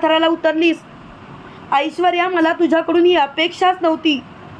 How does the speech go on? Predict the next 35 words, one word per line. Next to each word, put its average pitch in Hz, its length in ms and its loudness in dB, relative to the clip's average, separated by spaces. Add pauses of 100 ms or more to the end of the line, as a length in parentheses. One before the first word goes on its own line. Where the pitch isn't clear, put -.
(800)
ऐश्वर्या, 311 480 0
एक 302 260 -2
गोष्ट 302 260 0
लक्षात 311 480 0
ठेव, 311 240 -4
तू 320 180 -2
जे 294 220 -2
केलंस 311 380 0
ते 349 80 2
चुकीचं 320 480 -2
केलंस." 294 400 0 (1160)
तेव्हा 269 200 2
मात्र 294 240 0
ऐश्वर्या 285 500 0
हादरते 277 460 0
आणि 269 160 -2
मोठ्याने 294 440 0
बोलते, 285 320 -2
"बस, 269 340 -2 (600)
पुरे. 320 340 2 (1200)
मान्य 311 360 0
आहे 403 120 0
मी 415 120 -2
चुकले 359 360 0
असेन, 339 380 -2
पण 330 180 0
मी 320 120 0
जे 302 200 0
काही 339 240 -2
केलं 330 300 0
ना 370 100 -2
सारंग, 311 400 -2
ते 349 40 -2
आपल्यासाठी 311 600 0
केलं. 277 260 -2